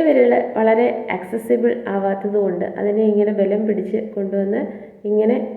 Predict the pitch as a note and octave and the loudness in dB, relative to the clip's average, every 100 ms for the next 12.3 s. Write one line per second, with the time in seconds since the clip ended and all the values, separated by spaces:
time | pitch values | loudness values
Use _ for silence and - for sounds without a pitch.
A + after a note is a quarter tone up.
0 | - - G3 G3+ G#3 G3 - B3+ - G#3 | -14 -14 -8 -2 0 0 -2 -6 -4 -6
1 | G3+ G3+ G#3 A3 G#3 G3 G3 A3 G#3+ G3 | -2 0 2 2 2 0 0 2 2 2
2 | G3 G3+ G3+ A3 G#3+ F#3 F#3 F#3 G3+ D#3+ | 2 0 -2 -2 -2 -4 -4 -2 -2 -2
3 | D3 - - - - A#3+ - - E3 A3 | -6 -10 -18 -20 -10 -8 -8 -6 -6 -2
4 | A3 G#3+ G#3+ G3+ - A3+ G#3+ G3 G#3+ G#3+ | 0 0 0 -2 -2 2 2 2 -2 -6
5 | - F#3+ F#3+ G3+ A#3+ E4 - G3 F#3+ G3+ | -8 -10 -2 0 2 -2 -4 -8 -4 -2
6 | F#3+ G3 G#3 F#3 F3+ F#3 F#3+ A3 D4 - | 0 0 0 0 -2 -2 2 4 2 -2
7 | - - F#3 F#3 F#3+ F#3+ F3 - D#3 D3+ | -10 -10 0 2 4 2 0 -2 -4 -4
8 | D3+ - - - - _ _ _ _ _ | -6 -10 -16 -20 -20 _ _ _ _ _
9 | _ _ G#3+ A3+ A#3+ A3+ A#3 D#4 - - | _ _ -4 0 2 2 2 0 -2 -10
10 | - - - G3+ G3+ G#3+ A3+ A3 G#3 G#3 | -18 -16 -4 0 2 2 2 -2 -4 2
11 | A3+ G#3 F#3 G#3 B3+ - - - F#3+ F#3+ | 4 4 2 -2 -4 -4 -12 -6 -2 0
12 | F#3 F#3+ | 0 0